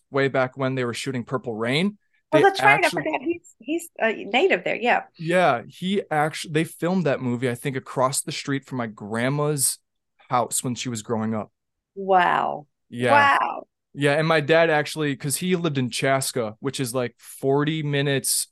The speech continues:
Speaker 1: west of my town.
Speaker 2: Okay.
Speaker 1: And one day my dad was out over there, and he just saw Prince jogging, and he just said hi to Prince, and Prince said hi back, and that was that. It was just like,
Speaker 2: Yeah.
Speaker 1: like,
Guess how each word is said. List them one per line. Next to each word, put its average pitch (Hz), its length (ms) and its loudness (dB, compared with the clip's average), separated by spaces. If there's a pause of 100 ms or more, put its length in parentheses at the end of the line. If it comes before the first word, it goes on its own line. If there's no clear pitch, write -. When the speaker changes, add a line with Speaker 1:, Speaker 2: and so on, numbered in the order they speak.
(100)
Speaker 1:
west 117 480 0
of 110 200 -6 (100)
my 120 240 0
town. 107 440 -4 (480)
Speaker 2:
Okay. 208 260 2
Speaker 1:
And 139 340 2 (540)
one 151 280 0
day 160 140 2
my 151 140 2
dad 139 240 2
was 135 160 0
out 127 120 4
over 143 220 -2
there, 123 180 -2
and 127 80 -2
he 135 60 -4
just 131 200 -4
saw 139 120 2
Prince 131 360 -6
jogging, 120 500 0
and 110 80 -2
he 113 40 -6
just 117 160 -4
said 117 120 -4
hi 123 160 2
to 135 80 -2
Prince, 131 320 -6
and 120 120 -8
Prince 131 220 -4
said 123 160 -2
hi 123 160 0
back, 123 320 -2
and 120 100 -4
that 127 120 2
was 127 120 -4
that. 139 260 0 (100)
It 156 60 -4
was 160 160 -2
just 180 180 0
like, 196 140 2
Speaker 2:
Yeah. 269 180 2 (760)
Speaker 1:
like, 160 280 2